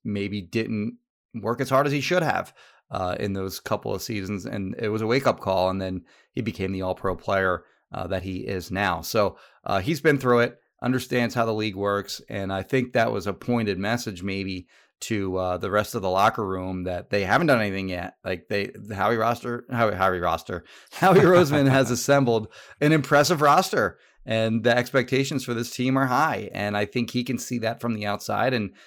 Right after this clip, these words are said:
and you don't want that bleeding into the locker room. You don't want,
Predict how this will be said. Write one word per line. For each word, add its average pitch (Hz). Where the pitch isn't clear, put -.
and 107
you 107
don't 113
want 113
that 110
bleeding 113
into 120
the 104
locker 117
room. 107
You 107
don't 120
want, 120